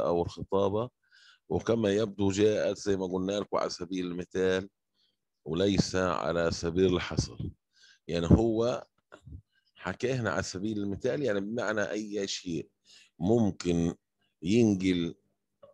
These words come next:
فكرتك ورأيك للجمهور، أي وسيلة جديدة غير المذكورات بتقع الجريمة. في هناك مواد قانونية بيبقى ال-، ال-، المشرع، آه،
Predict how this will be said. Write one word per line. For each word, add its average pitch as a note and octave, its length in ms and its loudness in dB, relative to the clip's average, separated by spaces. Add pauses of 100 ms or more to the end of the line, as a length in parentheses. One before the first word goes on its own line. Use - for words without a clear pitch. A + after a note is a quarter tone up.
(260)
فكرتك - 600 -4 (140)
ورأيك E2+ 600 4 (540)
للجمهور، B2+ 1000 6 (320)
أي C#3+ 180 4
وسيلة B2 420 2
جديدة F#2+ 380 -2
غير B2 200 4
المذكورات B2+ 680 0 (500)
بتقع F2+ 480 0
الجريمة. D2 500 -4 (1160)
في F3+ 260 2
هناك E3 320 2
مواد D#3 380 8
قانونية C#3 640 0
بيبقى C#3 540 0
ال-، B2+ 220 -2
ال-، G#2+ 400 0
المشرع، B2+ 580 2 (120)
آه، F#2+ 440 4